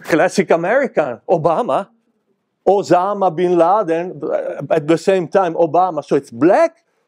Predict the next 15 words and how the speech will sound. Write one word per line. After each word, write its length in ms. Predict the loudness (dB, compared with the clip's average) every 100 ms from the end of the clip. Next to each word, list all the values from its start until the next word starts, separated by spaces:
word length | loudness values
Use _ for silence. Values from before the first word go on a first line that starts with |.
| _
with, 200 | -8 -6
you 60 | 0
know, 180 | 2 2
this 320 | -4 -8 -8 -10
strange 800 | -10 -10 0 2 2 0 -6 -2
ancestors, 840 | 0 0 0 0 0 -2 -2 -2
whatever. 420 | -2 2 2 2
And 160 | 0 0
so, 300 | 2 0 -2 _ _ _ -4
you 140 | 0
know, 240 | 2 0 _ -2
nobody 400 | 0 2 2 0
has 180 | 0 -2
doubts 500 | -2 0 -4 -6 _ _ _
when 280 | -2 -2 -2